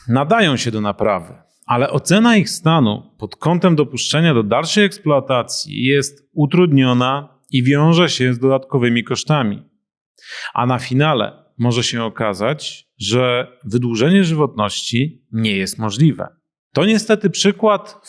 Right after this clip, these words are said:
wprost z życia, z którym spotkaliśmy się już kilkukrotnie. Jest prościej, gdy w przedsiębiorstwie znajduje się więcej zbiorników, dzięki którym można uniknąć przestoju w produkcji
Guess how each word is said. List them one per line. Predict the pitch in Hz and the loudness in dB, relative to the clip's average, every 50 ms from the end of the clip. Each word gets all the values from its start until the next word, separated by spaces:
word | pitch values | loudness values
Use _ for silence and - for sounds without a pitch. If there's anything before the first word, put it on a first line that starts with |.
| - | -8
wprost | - - 165 202 214 190 160 | -2 0 2 2 2 0 -2
z | 156 147 135 | -4 -2 -2
życia, | 131 139 180 208 180 - - 107 98 95 90 87 - | 0 2 2 2 2 0 -2 -4 -4 -6 -8 -12 -14
z | - - | -16 -8
którym | - - 135 139 151 156 156 156 156 151 143 - - _ _ _ _ | -2 0 2 2 2 2 0 -2 -4 -6 -10 -14 -18 _ _ _ _
spotkaliśmy | - - - - 170 175 175 - 135 123 139 175 170 - 180 175 165 | -8 -6 -4 -2 -2 -4 -2 -4 -4 -2 -2 -2 0 2 2 2 2
się | - - - 139 139 135 | 2 0 0 0 0 0
już | 127 123 127 127 123 - - - _ - | 0 0 -2 -4 -4 -8 -12 -12 _ -2
kilkukrotnie. | 160 175 185 180 214 - - 160 156 123 - - 113 107 - - _ _ _ _ _ _ _ _ _ _ _ _ _ - - - - - - - - _ _ | 0 0 2 2 0 2 2 2 2 2 0 -4 -12 -18 -18 -18 _ _ _ _ _ _ _ _ _ _ _ _ _ -18 -14 -14 -14 -14 -14 -16 -20 _ _
Jest | 117 123 156 180 190 180 180 - - - _ _ - | 2 4 4 4 2 0 -4 -8 -12 -18 _ _ -2
prościej, | 165 175 180 135 - - - - 113 101 101 - | 0 2 2 2 0 -4 -6 -8 -8 -10 -10 -12
gdy | 120 113 104 120 120 113 113 117 - - | -14 -6 -2 0 2 2 2 0 -2 -6
w | - - | -12 -14
przedsiębiorstwie | - - 135 - - - - 113 110 107 135 165 175 139 - - - - 98 95 - - | -8 -4 -4 -4 -2 -2 -2 0 0 2 4 4 2 2 0 -4 -10 -12 -12 -12 -12 -10
znajduje | 98 101 120 131 127 123 127 147 151 143 | -4 -2 -2 0 0 0 0 0 0 0
się | - - - 135 135 | 0 -2 -2 -2 2
więcej | 170 220 220 185 - 131 120 107 | 4 4 4 4 4 2 0 0
zbiorników, | 104 101 110 107 101 104 127 143 139 - - 104 95 90 - - - 107 | 0 -2 -2 -2 0 0 0 0 0 -2 -4 -8 -8 -8 -10 -14 -12 -8
dzięki | 95 113 127 123 120 - 120 | -4 -4 -2 -4 -4 -6 -10
którym | - - 135 131 131 135 127 113 | -4 0 2 4 4 4 2 2
można | 113 123 123 113 110 123 123 123 | 2 0 0 -2 -2 -2 -2 0
uniknąć | 120 131 147 160 151 - - 117 107 - | 2 2 2 2 2 2 0 0 0 -2
przestoju | - - - 107 - - 147 135 135 127 120 | -4 -6 -6 -6 -4 -2 0 2 2 2 0
w | - - | 0 -2
produkcji | - 117 117 107 120 113 90 - - - - 123 143 160 160 - - _ | -2 -2 0 0 0 -2 -2 -4 -6 -4 0 0 0 0 -2 -6 -12 _